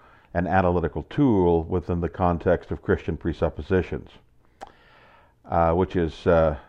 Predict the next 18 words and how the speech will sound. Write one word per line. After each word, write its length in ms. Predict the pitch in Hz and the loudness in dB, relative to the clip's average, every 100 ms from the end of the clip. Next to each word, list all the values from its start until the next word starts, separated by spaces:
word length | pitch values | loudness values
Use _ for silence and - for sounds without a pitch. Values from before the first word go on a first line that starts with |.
| - | -6
analogous 500 | 95 101 92 82 - | 2 6 6 4 -2
to 100 | 87 | -8
saying 540 | - 101 87 87 85 | -2 2 2 0 -2
that 160 | 82 80 | -4 0
bank 260 | 92 92 - | 0 0 0
robbery, 560 | 85 76 73 73 67 - _ _ _ _ - | 0 0 -2 -8 -10 -16 _ _ _ _ -14
uh, 60 | - | -4
can 180 | 95 | -2
be 140 | 85 85 | 0 0
legitimate 640 | 82 78 98 85 80 76 | -2 0 2 2 0 -4
as 180 | 85 82 | -6 -4
long 320 | 85 85 85 | -2 0 -2
as 240 | 80 - | -6 -6
it 160 | 90 85 | -6 -2
operates 560 | 85 82 87 80 76 78 | 0 0 0 -2 -2 -6
within 300 | 73 82 73 | -6 -6 -4
Christian 440 | 110 - - 80 | -4 -4 -8 -10
presuppositions. 920 | 80 80 - 71 78 73 78 - 57 | -8 -8 -6 -6 -6 -6 -6 -8 -16